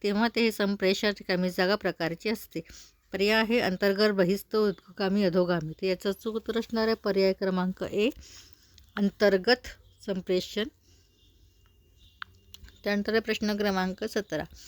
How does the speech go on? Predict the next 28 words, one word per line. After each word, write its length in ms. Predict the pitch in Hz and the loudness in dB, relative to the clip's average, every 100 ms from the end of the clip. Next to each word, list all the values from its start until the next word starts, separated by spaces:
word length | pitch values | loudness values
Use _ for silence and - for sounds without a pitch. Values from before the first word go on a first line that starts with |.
| - - - - | -20 -18 -20 -8
प्रेषक 440 | - 202 196 247 - | 2 2 4 0 0
व 40 | |
ग्राहक 440 | 220 214 185 190 214 | 0 4 4 2 0
यांमधील 480 | 208 214 196 214 | 2 2 4 2
सांस्कृतिक 640 | 214 202 185 - 220 - 196 - | 2 0 0 -2 -4 -4 -6 -4
फरक 320 | 233 220 220 | 0 2 2
रिकामी 360 | 202 196 190 190 | -2 0 0 2
जागावर 380 | 196 190 196 | 2 4 2
परिणाम 440 | 214 202 185 180 202 | 2 2 2 2 0
करू 260 | 196 180 | 0 -2
शकतो. 420 | 190 208 - - 190 - - _ _ - | -2 -6 -12 -16 -20 -20 -20 _ _ -2
पर्याय 280 | 196 208 | 4 6
आहे 140 | 220 226 | 6 4
संदेश 520 | 220 180 180 202 - 214 | 2 -2 2 0 0 0
माध्यम 500 | 214 180 160 202 202 | 2 2 2 -2 -2
संप्रेषणाची 1040 | 208 - 185 180 202 208 226 226 226 - 233 - - _ - | -2 -2 -2 2 0 2 2 2 0 -4 -6 -8 -20 _ 0
परिणामकारकता, 920 | 196 190 196 196 190 190 _ 220 247 - | 2 4 2 2 2 2 _ -2 -2 -4
प्रत्याभरण. 640 | 190 _ 190 180 185 156 | -10 _ -2 2 2 0
तर 140 | 165 190 | 0 2
याचा 260 | 196 - | 2 0
अचूक 320 | 214 - 240 | -4 -4 -4
उत्तर 240 | 226 226 240 | -2 -2 -4
असणार 300 | - 226 220 | -4 -4 -2
आहे 80 | 226 | 0
पर्याय 320 | - 196 190 | 0 2 2
क्रमांक 500 | 185 185 180 180 - | 2 0 0 -2 -2
सी, 340 | 190 - 226 262 - - - - - - - _ - | -4 -4 -6 -6 -10 -20 -20 -20 -16 -18 -18 _ -8
संप्रेषणाची 1040 | - 208 196 208 185 - 202 185 180 - | 2 2 6 4 4 2 0 0 -2 -2